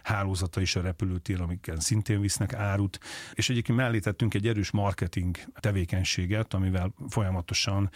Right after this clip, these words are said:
ugye ezeket a sikereket megfelelően pozícionáltuk, tehát alapvetően hiba lenne azt gondolni, hogy minket mindenhol ismernek a világon, mert nem ismernek minket mindenhol.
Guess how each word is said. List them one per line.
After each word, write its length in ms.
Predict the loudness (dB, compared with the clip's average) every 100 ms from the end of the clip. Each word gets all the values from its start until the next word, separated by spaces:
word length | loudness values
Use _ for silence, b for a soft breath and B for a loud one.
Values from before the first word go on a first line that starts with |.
| B B B
ugye 180 | -2 0
ezeket 300 | 0 -2 -2
a 40 |
sikereket 560 | -2 -2 -2 -4 -2 -2
megfelelően 540 | 0 0 -2 0 0 0
pozícionáltuk, 960 | -2 -2 -2 -4 -4 -4 -2 -2 -4
tehát 360 | -2 -2 -2 -10 -14 -12
alapvetően 500 | -6 -4 -4 -4 0
hiba 220 | 0 2
lenne 280 | 0 0 0
azt 140 | -2 -2
gondolni, 400 | 0 2 2 2
hogy 140 | 2
minket 300 | 2 0 0
mindenhol 440 | 2 2 2 2
ismernek 480 | 2 0 -2 -4 -4
a 40 | -2
világon, 380 | 0 0 0
mert 120 | 0 0
nem 140 | -2
ismernek 500 | -6 -4 -4 -4 -4
minket 320 | -2 -2 -4
mindenhol. 520 | 0 0 2 4 2